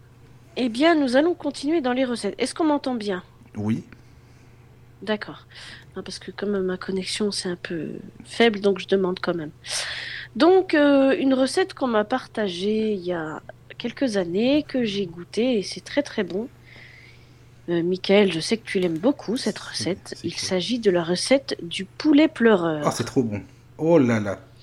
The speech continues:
Speaker 2: Alors ça.
Speaker 1: Alors, le poulet pleureur, vous prenez des pommes de terre. Vous les épluchez.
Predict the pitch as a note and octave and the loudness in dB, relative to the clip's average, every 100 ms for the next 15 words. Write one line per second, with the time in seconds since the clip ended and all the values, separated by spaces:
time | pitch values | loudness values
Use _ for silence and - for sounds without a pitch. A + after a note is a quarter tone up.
0 | - - - - A2 G2 - A#2 B3 B3 | -20 -20 -16 -6 -4 -4 -2 2 4 4
1 | E3+ C3 D3 - - - - - - - | 2 -2 -16 -20 -20 -20 -20 -20 -20 -20
2 | - - - B3 F4+ G4 - C4+ C#4 D#4+ | -18 -12 -2 4 4 2 -4 -2 0 0
3 | - A#3+ A3+ F3+ E3 D#3+ F3 F3 - F3+ | -2 -2 -2 -4 -10 -12 -14 -14 -12 -8
4 | C4+ - C#4+ C#4 C#4+ D#4+ E4+ - - - | -8 -2 4 6 8 6 4 -6 -20 -20
5 | - - - - G#3 C#4+ - A3+ G3 F#3 | -20 -20 -20 -10 -2 0 0 -2 -4 -8
6 | - - - - - - - - - - | -12 -18 -18 -16 -18 -18 -20 -20 -20 -20
7 | - - - A#3 C#4+ A3 E3 - B3 - | -20 -20 -6 2 4 4 0 -8 -10 -4
8 | - E4+ | 0 0